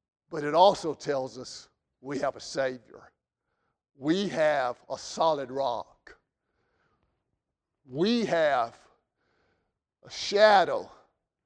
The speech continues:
to stand on. He says in Isaiah thirty-two, "Jesus is like a shadow of a great rock in a weary land."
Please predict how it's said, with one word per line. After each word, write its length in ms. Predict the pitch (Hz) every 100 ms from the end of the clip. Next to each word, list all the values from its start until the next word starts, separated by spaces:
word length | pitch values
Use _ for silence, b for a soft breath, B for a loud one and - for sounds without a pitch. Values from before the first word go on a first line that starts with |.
| _ _
to 80 | 139
stand 520 | - 180 175 165 135
on. 220 | 120 95 95 -
He 100 | 156
says 280 | - 208 185
in 140 | 175
Isaiah 400 | 180 156 170 160
thirty-two, 640 | - 170 147 - 135 123 107 _ _ _ _ _
"Jesus 720 | 151 190 226 190 233 226 - - _ _ _ _
is 120 | 147
like 220 | 190 175
a 40 | 135
shadow 720 | - 196 208 208 208 202 190 - -
of 100 | 127
a 60 |
great 360 | 113 160 185 -
rock 600 | 165 170 131 104 - - - _ _ _ _ -
in 140 | 143
a 40 | 135
weary 360 | 147 147 143
land." 260 | 139 139